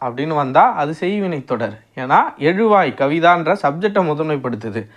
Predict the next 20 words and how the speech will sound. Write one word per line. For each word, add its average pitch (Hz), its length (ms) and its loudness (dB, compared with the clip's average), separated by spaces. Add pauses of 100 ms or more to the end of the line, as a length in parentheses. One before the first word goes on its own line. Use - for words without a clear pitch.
(200)
ஆனா, 165 760 6 (320)
செயபாட்டு 185 540 4
வினைனா 170 380 2
என்ன? 180 360 2 (420)
செயப்படு 254 480 6
பொருளான 165 540 2
உரை, 143 340 0
உரை 156 420 0
கவிதாவால் 165 600 4
படிக்கப்பட்டது. 117 920 -4 (420)
இதுல 160 160 4
பாருங்க, 165 360 2
பட்டதுன்னு 196 420 4
வந்திருக்கு. 131 440 -2
இதை 160 200 6
வச்சே 175 180 2
நம்ம 160 240 0
இது 170 140 -2
செயபாட்டு 156 520 0
வினைன்னு 143 280 -8